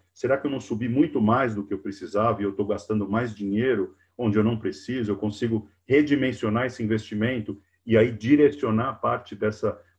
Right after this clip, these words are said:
desse investimento pra segurança, que é o grande desafio que todos temos no dia a dia. Então, é, foi uma resposta longa pra sua pergunta, mas eu acho que é importante colocar em contexto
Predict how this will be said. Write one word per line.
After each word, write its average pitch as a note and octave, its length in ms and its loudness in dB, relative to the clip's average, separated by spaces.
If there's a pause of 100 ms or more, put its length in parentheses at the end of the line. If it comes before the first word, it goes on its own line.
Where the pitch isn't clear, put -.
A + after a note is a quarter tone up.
desse A#2 260 2
investimento G#2+ 800 0 (100)
pra B2+ 200 2
segurança, G#2+ 680 0
que - 100 -4
é G2 40 4
o F#2+ 60 0
grande G#2 440 0 (220)
desafio G#2+ 600 0
que G#2+ 100 -10
todos G2 360 -4
temos G2 360 -6
no F2+ 100 -8
dia F2+ 220 -4
a - 20 -10
dia. A2 400 -2 (300)
Então, B2+ 420 0 (600)
é, A2 260 4
foi B2 140 2
uma D3 140 2
resposta A2+ 460 4
longa G#2+ 360 4
pra G2 140 -4
sua G2 220 -6
pergunta, A2 400 -2
mas A2+ 200 2
eu A#2 140 4
acho A2+ 220 0
que - 40 2
é B2 60 2
importante A#2 500 -4
colocar A2 360 0
em G#2 80 0
contexto A#2 760 -2